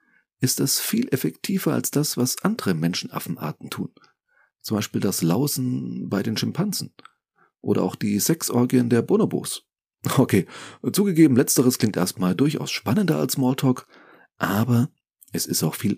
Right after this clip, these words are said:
zeitaufwendiger. Wie viele Tiere können maximal ein Rudel bilden? Bei Schimpansen und anderen Menschenaffen wird das Stresslevel ab einer gewissen Anzahl an Mitgliedern zu hoch,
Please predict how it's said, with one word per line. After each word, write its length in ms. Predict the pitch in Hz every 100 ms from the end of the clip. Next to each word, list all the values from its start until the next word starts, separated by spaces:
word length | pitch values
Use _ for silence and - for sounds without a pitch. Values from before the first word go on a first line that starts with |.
| -
zeitaufwendiger. 760 | - 151 - - 73 - - - _ _ _ _ _ -
Wie 180 | - 202
viele 280 | - 190 139
Tiere 380 | - 151 151 139
können 420 | 101 98 113 -
maximal 580 | - 98 - 92 87 90
ein 160 | 107 117
Rudel 280 | 151 170
bilden? 320 | 127 78 - - _ - - _ - - - _ _ _
Bei 140 | - 95
Schimpansen 500 | 110 131 170 - 131
und 80 |
anderen 240 | 101 98 85
Menschenaffen 640 | 131 147 127 113 131 123 _ _
wird 260 | 117 165 131
das 100 | 107
Stresslevel 680 | - 143 156 135 127 131 120 -
ab 200 | - -
einer 260 | 123 110 98
gewissen 520 | - 80 185 190 - -
Anzahl 380 | 98 170 131 101
an 140 | 107
Mitgliedern 540 | 151 - 120 120 110
zu 160 | - -
hoch, 320 | 127 202 -